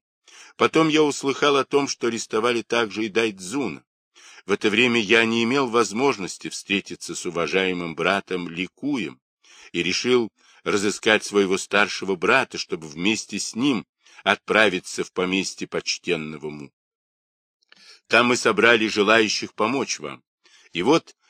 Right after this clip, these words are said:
сегодня решили войти в город Цзянчжоу, прорваться в тюрьму и освободить вас. Мы никак не ожидали, что найдутся другие, которые спасут вас и доставят сюда. Не смею спрашивать, кто эти доблестные герои.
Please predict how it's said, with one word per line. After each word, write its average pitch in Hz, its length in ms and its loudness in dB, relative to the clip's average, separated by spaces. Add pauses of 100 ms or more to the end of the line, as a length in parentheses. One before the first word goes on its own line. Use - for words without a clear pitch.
(100)
сегодня 127 480 2
решили 120 400 0
войти 110 380 2
в 82 120 -8
город 117 480 2 (140)
Цзянчжоу, 101 800 2 (380)
прорваться 104 720 2
в - 80 -18
тюрьму 98 580 -2
и 104 140 0
освободить 101 680 -4
вас. - 320 -18 (580)
Мы 92 120 -2
никак 135 460 2
не 135 80 -2
ожидали, 113 520 2
что - 220 -10
найдутся 87 560 -2
другие, 87 560 -6
которые 87 400 -4
спасут - 600 -8
вас 90 300 -6 (200)
и 98 100 -12
доставят 76 580 -8
сюда. - 360 -20 (800)
Не 78 140 -8
смею 95 320 0
спрашивать, 95 640 0
кто - 260 -2
эти 107 240 -2
доблестные 71 640 -6
герои. 65 460 -14